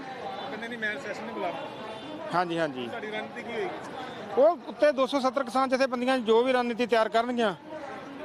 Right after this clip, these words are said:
Speaker 2: ਅਸੀਂ ਉਸੇ, ਉਹਦੇ ਤਹਿਤ ਚੱਲਾਂਗੇ ਜੀ।
Speaker 1: ਉਹ ਕੇਂਦਰ ਸਰਕਾਰ ਵੀ ਮੰਨਦੀ ਨਹੀਂ ਰਾਜੀ ਵੀ ਤੁਹਾਨੂੰ?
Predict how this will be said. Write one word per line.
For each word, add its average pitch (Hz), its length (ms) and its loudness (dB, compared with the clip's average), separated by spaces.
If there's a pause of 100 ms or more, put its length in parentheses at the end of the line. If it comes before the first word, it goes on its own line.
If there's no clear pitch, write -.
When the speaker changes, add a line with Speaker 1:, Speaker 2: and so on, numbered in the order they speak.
(120)
Speaker 2:
ਅਸੀਂ 233 140 4
ਉਸੇ, 247 300 6
ਉਹਦੇ 233 260 6
ਤਹਿਤ 220 240 4
ਚੱਲਾਂਗੇ 190 340 2
ਜੀ। 175 60 -6 (760)
Speaker 1:
ਉਹ 233 120 -10
ਕੇਂਦਰ 220 200 -6
ਸਰਕਾਰ 247 260 -4
ਵੀ 262 80 -8
ਮੰਨਦੀ 226 260 -10
ਨਹੀਂ 240 220 -6
ਰਾਜੀ 190 220 -6
ਵੀ 190 80 -12
ਤੁਹਾਨੂੰ? 285 800 -10